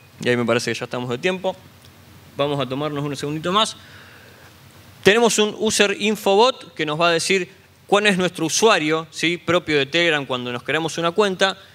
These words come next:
Y lo que podemos hacer es, con esta I D, lo ponemos en un lugar privado también, y le decimos al bot, "Che, solo responde estos mensajes si te llegó de este I D", ¿sí? del I D nuestro. Y eso puede hacer que nosotros les mandemos mensajes al bot que nos responda solamente a nosotros,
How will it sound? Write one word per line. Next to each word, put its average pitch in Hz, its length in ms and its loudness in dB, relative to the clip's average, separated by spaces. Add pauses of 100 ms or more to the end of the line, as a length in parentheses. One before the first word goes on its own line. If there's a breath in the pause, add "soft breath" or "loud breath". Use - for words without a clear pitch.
(100 loud breath)
Y 160 80 -2
lo 175 100 2
que 190 100 2
podemos 214 360 0
hacer 202 280 0
es, 196 200 -2 (200)
con 156 160 2
esta 190 220 0
I 185 460 -2
D, 208 180 2
lo 156 100 4
ponemos 139 320 0
en 135 80 -4
un 135 60 -4
lugar 143 320 2
privado 156 360 2
también, 190 380 -2
y 156 100 -8
le 151 80 2
decimos 175 320 0
al 165 100 2
bot, 180 220 -2
"Che, 196 180 2
solo 226 260 2
responde 185 380 -2
estos 196 180 -2
mensajes 175 420 -2
si - 80 -8
te 147 140 -6
llegó 175 280 0
de 170 140 2
este 175 240 -2
I 147 80 -2
D", 147 240 2 (640)
¿sí? 143 200 0 (160)
del 135 140 2
I 143 160 2
D 165 60 0
nuestro. 131 400 -2 (320 loud breath)
Y 196 80 -2
eso 208 140 0
puede 196 140 4
hacer 208 140 -2
que 190 60 -2
nosotros 190 220 -2
les 180 80 2
mandemos 180 300 -2
mensajes 175 440 -2
al 180 100 -6
bot 202 220 -2
que 156 120 -2
nos 143 120 -6
responda 160 320 -4
solamente 165 400 -2
a - 20 0
nosotros, 175 480 -2